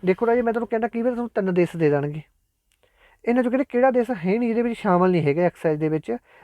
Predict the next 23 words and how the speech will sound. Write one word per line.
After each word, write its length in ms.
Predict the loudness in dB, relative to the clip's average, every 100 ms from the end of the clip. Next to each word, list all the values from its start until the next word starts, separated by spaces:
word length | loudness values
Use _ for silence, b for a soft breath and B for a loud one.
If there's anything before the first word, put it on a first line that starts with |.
| b -2
ਆਪਾਂ 200 | 0 0
ਤੋਂ 140 | -2 0
ਉਹ 140 | -2
ਪੁੱਛ 240 | -2 -8 -10
ਰਹੇ 200 | -12 -12
ਨੇ। 140 | -18 _ b b b _
ਤਾਂ 100 | 0
ਭਾਈ 200 | 0 -2
ਸਾਹਿਬ 200 | 0 -2
ਨੇਪਾਲ 400 | -2 0 2 2
ਨਹੀਂ 100 | -2
ਸ਼ਾਮਲ 260 | -6 -8 -8
ਹੈਗਾ 220 | -12 -12
ਇਹਦੇ 120 | -12
ਵਿੱਚ, 280 | -14 -20 _ _ _ _ _ _ _ _ _ _ _
ਨੇਪਾਲ 480 | -8 -2 4 4 4
ਨਹੀਂ 100 | -2
ਸ਼ਾਮਲ 300 | -4 -6 -4
ਹੈਗਾ। 280 | -6 -6 -8 _ _ _ _
ਬਾਕੀ 400 | 2 2 2 -8
ਅਨ-, 160 | -6 -6
ਅ, 280 | -2 2 2 0
ਇੰਡੀਆ, 480 | -4 -2 4 4